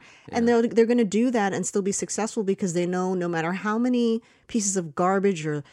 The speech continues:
Speaker 1: litter you saw in that park, you're gonna go again.
Speaker 2: Mm-hmm.
Speaker 1: You'll complain about it online, but you're still giving them,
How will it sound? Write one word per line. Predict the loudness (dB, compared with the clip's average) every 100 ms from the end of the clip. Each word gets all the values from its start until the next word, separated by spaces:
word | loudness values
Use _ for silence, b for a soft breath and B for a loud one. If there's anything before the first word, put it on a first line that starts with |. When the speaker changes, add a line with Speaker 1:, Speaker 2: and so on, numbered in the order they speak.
| b
Speaker 1:
litter | -2 2 2
you | 2 -2
saw | -2 -2 -2
in | -2
that | -4
park, | -2 -2 -4 _
you're | -2
gonna | 0 0
go | 0
again. | 0 -2 -4 -10 -14
Speaker 2:
Mm-hmm. | -10 -6 4
Speaker 1:
You'll | 4
complain | 4 -2 0 0
about | 2 0 0
it | 0
online, | -2 -2 -4 -4
but | -4
you're | -6 -6
still | -4 -4 -2
giving | -2 -2 -4
them, | -4 -4 -8